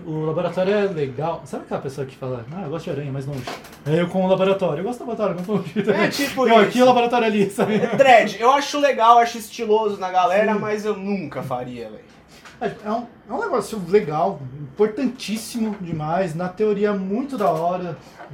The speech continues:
Speaker 1: O que se faz no laboratório é legal, não tudo, né, mas certas coisas são legais. E, mas, meu, pra trabalhar no laboratório, ter a prática do laboratório, é, o-,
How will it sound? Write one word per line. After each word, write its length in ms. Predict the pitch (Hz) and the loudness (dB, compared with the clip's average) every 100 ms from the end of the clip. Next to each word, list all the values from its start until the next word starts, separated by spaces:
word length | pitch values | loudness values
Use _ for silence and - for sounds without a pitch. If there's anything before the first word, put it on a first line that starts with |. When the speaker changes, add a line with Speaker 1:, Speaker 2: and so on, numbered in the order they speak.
| - 147 | -18 -18
Speaker 1:
O 40 | |
que 140 | - 202 | -12 -12
se 80 | - | -2
faz 160 | 185 | 0
no 60 | 196 | 2
laboratório 380 | 160 147 170 170 | -2 -2 -2 -2
é 20 | |
legal, 400 | 139 143 170 - 131 | -2 -2 -4 -8 -12
não 140 | 160 175 | -14 -12
tudo, 240 | 160 135 | -12 -10
né, 100 | 139 151 | -10 -10
mas 280 | 110 - - - - - - - | -12 -14 -18 -20 -20 -20 -20 -16
certas 220 | - 156 - | -10 -10 -8
coisas 200 | 165 - | -10 -10
são 180 | 160 | -8
legais. 340 | 160 131 180 - - - - - - - - - - | -4 -4 -4 -10 -20 -18 -16 -16 -18 -20 -20 -20 -8
E, 640 | 180 175 175 170 170 170 180 | -2 0 0 0 -2 -2 -4
mas, 240 | 196 - - - - - | -6 -6 -16 -20 -20 -10
meu, 160 | 185 233 | -4 -2
pra 100 | 180 | 0
trabalhar 460 | 233 330 156 185 | -2 2 2 2
no 60 | 226 | 2
laboratório, 560 | 170 160 - 165 190 139 | 0 -4 -2 0 0 -2
ter 160 | 180 | -4
a 80 | 226 | -6
prática 420 | - 170 240 - | -2 2 2 2
do 40 | 190 | -4
laboratório, 600 | 170 165 135 165 196 202 | -2 -4 -6 -6 -2 -2
é, 120 | 208 | -2
o-, 180 | 226 220 | -6 -10